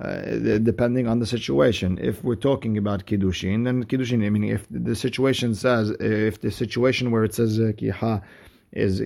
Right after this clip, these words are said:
k-, kiddushin can be tofes, then fine. Uh, then that's what it means. And if, if it's not, then it means, uh, shechiva. Rava Amar, "Anas Isha Mutar Lisa Bita." A person, uh, forces his way with a, uh, woman, he's allowed to marry her daughter, Mehacha, from this, uh,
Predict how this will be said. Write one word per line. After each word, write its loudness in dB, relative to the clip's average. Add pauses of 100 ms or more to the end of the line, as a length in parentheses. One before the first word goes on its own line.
k-, -10 (100)
kiddushin 0
can 2
be 4
tofes, -2
then 0
fine. 2 (320)
Uh, -2
then 4
that's 4
what 4
it 2
means. 2
And 2
if, -6
if -4
it's -4
not, 2
then 4
it 4
means, 2
uh, 4
shechiva. 2 (1040)
Rava 4
Amar, 4 (100)
"Anas 2
Isha 0
Mutar 2
Lisa 0
Bita." 2
A 2
person, 2
uh, 4
forces 0
his 0
way 2
with 0
a, 2
uh, 2
woman, 4
he's 4
allowed 2
to 2
marry 0
her 2
daughter, 2
Mehacha, 2
from 0
this, 0
uh, 4